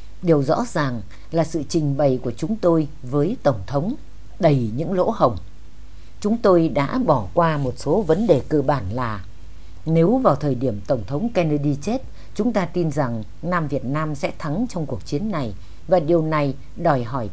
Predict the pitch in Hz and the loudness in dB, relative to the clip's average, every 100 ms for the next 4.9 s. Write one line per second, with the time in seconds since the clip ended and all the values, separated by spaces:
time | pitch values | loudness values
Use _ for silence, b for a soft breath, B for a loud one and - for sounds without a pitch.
0 | - 147 123 - - - - 120 101 131 | -2 -2 0 -2 -2 -4 -2 -2 -2 -6
1 | - 190 220 156 - B B B - 165 | -6 -6 -4 -4 -4 B B B -2 4
2 | 196 190 156 139 120 B - - 233 233 | 6 6 4 2 0 B -4 0 0 0
3 | 147 131 131 123 170 240 170 120 113 165 | 0 0 0 0 0 0 0 -2 -2 -2
4 | - - 113 - - 196 170 156 | -2 -6 -6 -6 -6 -6 -4 -4